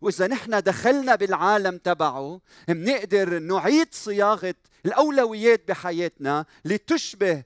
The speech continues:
الأولويات يلي أرادها لحياتنا، بتنسجم معه، وبيصير عنا أجوبة لأسئلتنا، وأحيانًا بيكون عنا أسئلة جديدة الله بيخدنا فيها لحتى نفهم مشيئته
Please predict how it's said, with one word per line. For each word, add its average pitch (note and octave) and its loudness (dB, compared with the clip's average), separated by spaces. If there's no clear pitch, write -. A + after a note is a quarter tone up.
الأولويات F#3+ 0
يلي F3 -2
أرادها F3 2
لحياتنا، D#3 -6
بتنسجم G3 -4
معه، D3 -6
وبيصير F3+ -2
عنا G3+ 0
أجوبة G#3+ 0
لأسئلتنا، C#3+ -4
وأحيانًا F3+ -2
بيكون F3 -6
عنا F3 -2
أسئلة F3 -4
جديدة D3+ -4
الله D#3+ 0
بيخدنا C#3+ -8
فيها C3+ -6
لحتى C#3 -8
نفهم C#3+ -4
مشيئته C3 -8